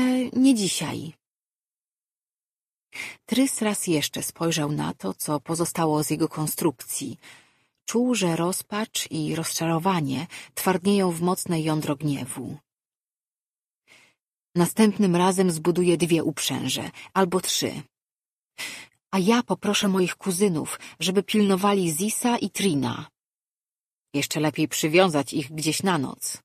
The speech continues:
Drilli uśmiechnęła się blado.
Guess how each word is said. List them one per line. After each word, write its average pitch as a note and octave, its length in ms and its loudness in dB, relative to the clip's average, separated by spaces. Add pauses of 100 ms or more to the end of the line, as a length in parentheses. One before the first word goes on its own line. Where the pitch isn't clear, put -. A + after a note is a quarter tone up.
(1080)
Drilli A3 320 2
uśmiechnęła D#3 600 -2
się - 160 -4
blado. C3 500 -6